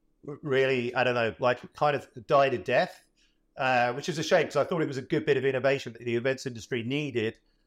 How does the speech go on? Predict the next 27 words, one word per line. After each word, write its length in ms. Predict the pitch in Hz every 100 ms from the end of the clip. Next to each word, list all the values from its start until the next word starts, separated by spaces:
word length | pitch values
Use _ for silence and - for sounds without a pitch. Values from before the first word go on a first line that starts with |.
| _ _
Um, 420 | 127 120 120 117 113
but 200 | 123 -
you, 180 | 123 113
you 120 | 127
can 120 | 135
see 200 | 117 143
a 60 | 123
lot 140 | 123
of 100 | 117
the, 300 | 120 117 117
uh, 200 | 117 113 110
the, 160 | 113 110
the, 160 | 117 -
the 160 | - 117 _
big 260 | 139 -
tech 260 | - 151 -
companies 400 | - 127 117 110
and 80 | 110
the 40 |
platforms 560 | - 143 - 131 110 104
that 160 | 120
were 80 | 117
powering 420 | - 135 123 113
the 60 | 110
virtual, 580 | 107 120 - 123 110 - _ _ _ -
uh, 240 | 131 117 120
event, 540 | 113 127 120 - -